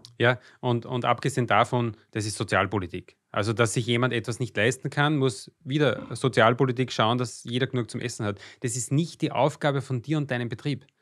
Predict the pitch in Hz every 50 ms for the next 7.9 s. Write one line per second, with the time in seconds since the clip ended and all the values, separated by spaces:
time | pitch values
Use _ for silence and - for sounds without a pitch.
0 | _ _ _ _ _ _ _ - 127 107 135 123 151 143 135 139 131 135 165 139
1 | 147 131 135 131 127 - - 131 151 151 151 139 131 - - - 127 127 131 131
2 | - 123 - 131 123 127 127 123 - 113 135 131 - 123 107 113 120 175 196 139
3 | 117 104 101 98 98 - 98 90 95 107 127 131 - - - - - - - -
4 | 117 123 - 156 143 - 135 - - 170 180 175 170 170 160 135 139 156 147 -
5 | - 117 123 143 151 143 143 139 - 131 123 143 135 139 127 - - 113 160 175
6 | - 110 101 98 - - - 110 101 - 101 95 92 98 117 135 135 - - 135
7 | 123 - 135 - 147 165 165 165 160 151 143 - - 165 170 147 107 101